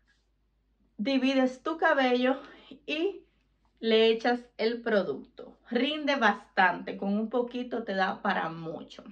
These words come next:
Y más si tu dama tiene tres pelitos como yo. ¿Cómo uso el vinagre de manzana? Ya en el video os le estaré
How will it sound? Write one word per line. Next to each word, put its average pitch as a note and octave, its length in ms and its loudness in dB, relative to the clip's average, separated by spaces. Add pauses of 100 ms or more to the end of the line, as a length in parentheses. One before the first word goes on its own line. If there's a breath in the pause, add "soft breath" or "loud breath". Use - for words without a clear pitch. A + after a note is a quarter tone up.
(500)
Y A3 120 -2
más A3+ 240 0
si A#3+ 100 -6
tu G#3+ 180 -4
dama G#3 360 0
tiene G3 220 -6
tres F#3+ 280 -8
pelitos F3+ 400 -6
como - 240 -12
yo. - 140 -14 (2000)
¿Cómo D#4 480 6
uso E4+ 220 -2 (100)
el C4 160 2
vinagre A#3+ 720 0 (160)
de A#3 520 0
manzana? G3 800 -2 (840)
Ya G#3+ 260 2
en A#3+ 80 0
el B3 140 0
video A3+ 260 2
os A3+ 140 -2
le F#3+ 160 -2
estaré F#3+ 580 -4